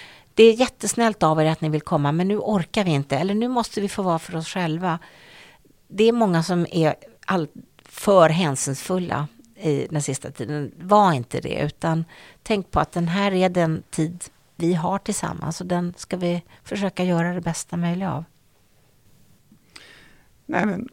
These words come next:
Speaker 2: Mikael har sagt jättebra saker och vi har sagt saker under tiden också. Och, eh, ja, men alltså, det låter som en klyscha, men det handlar också om att ta vara på tiden. Och försöka att, vi säger ju alltid det, försöka vara i nuet.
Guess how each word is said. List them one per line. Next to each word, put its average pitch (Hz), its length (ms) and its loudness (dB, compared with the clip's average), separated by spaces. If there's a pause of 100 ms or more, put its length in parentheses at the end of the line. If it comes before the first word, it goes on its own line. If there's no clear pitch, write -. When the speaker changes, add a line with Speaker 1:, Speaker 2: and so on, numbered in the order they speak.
Speaker 2:
Mikael 214 460 4
har 202 80 0
sagt 196 220 -8
jättebra 190 460 -4
saker 180 340 -6
och 180 80 -2
vi 180 60 -2
har 180 80 -4
sagt - 280 -8
saker 190 380 -4
under 175 200 -6
tiden 180 380 -6
också. 180 600 -2
Och, - 380 -8
eh, 175 180 0 (720)
ja, 226 240 0
men 180 200 -4
alltså, 175 280 -6 (100)
det 202 180 -2
låter 220 340 0
som 277 200 -2
en 254 80 0
klyscha, 180 360 -6
men 170 240 -6 (260)
det - 160 -6
handlar 190 440 -4
också 302 240 -10
om 165 120 -8
att 165 100 -12
ta 175 120 -8
vara 170 420 -8 (160)
på 180 120 -10
tiden. - 460 -10 (640)
Och 185 380 0
försöka 196 640 2
att, - 220 -10 (380)
vi 208 120 -2
säger 190 260 2
ju 190 60 0
alltid 170 260 -4
det, 170 140 -2
försöka 180 540 -2
vara 165 300 -2
i 165 40 -4
nuet. 165 480 -6